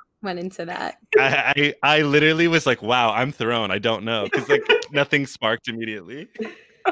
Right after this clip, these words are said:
Speaker 3: That's great. All right. This was so much fun. Let everyone
Speaker 2: Uh.
Speaker 3: know where they can find you, your handles, all that fun stuff.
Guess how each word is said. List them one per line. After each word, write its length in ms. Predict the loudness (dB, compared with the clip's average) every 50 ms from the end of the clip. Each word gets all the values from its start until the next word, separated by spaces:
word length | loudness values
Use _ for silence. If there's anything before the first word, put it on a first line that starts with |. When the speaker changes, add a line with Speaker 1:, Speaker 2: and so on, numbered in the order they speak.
| -4 -6 -16 -20 -20 _ -4 -2 -2 -2 -2 -4 -16 -16 -16 -14 -10 -8 -8 -8 -8 -10 -10
Speaker 3:
That's 240 | -10 -10 -10 -12 -16 -14
great. 480 | -10 -6 -4 -2 2 2 2 0 0 0 0
All 100 | 4 4
right. 420 | 6 6 6 6 6 6 4 2 0 -10 -4 2
This 240 | 4 4 4 4 4
was 280 | 2 2 2 2 0 -6 -12 -14 -18
so 360 | -20 -16 -8 -2 0 0 2
much 180 | 2 2 0 -2 -2
fun. 440 | 0 2 2 4 4 4 4 4 2 2 0 0 -2 -2
Let 340 | 0 2 2 2 2 2 0 0
everyone 560 | -2 -2 0 2 4 4 6 4 4 2 2
Speaker 2:
Uh. 120 | 2 2
Speaker 3:
know 400 | 2 2 2 2 2 2 2 0 -2
where 200 | -2 -2 0 0
they 140 | 0 0
can 280 | -2 -2 -6 -8 -8 -6
find 440 | -4 -4 -2 0 0 0 0 0 2
you, 640 | 2 0 0 0 0 0 0 2 2 2 2 0 -2
your 160 | -4 -6 -6
handles, 580 | -6 -4 -4 -2 -2 0 0 0 -2 -2 -2
all 240 | -4 -4 -4 -4 -2
that 400 | -2 -2 -2 -2 -4 -6 -10 -16 -20 -20 -16 -10 -8
fun 200 | -8 -8 -8 -10
stuff. 420 | -12 -12 -10 -10 -10 -12 -16 _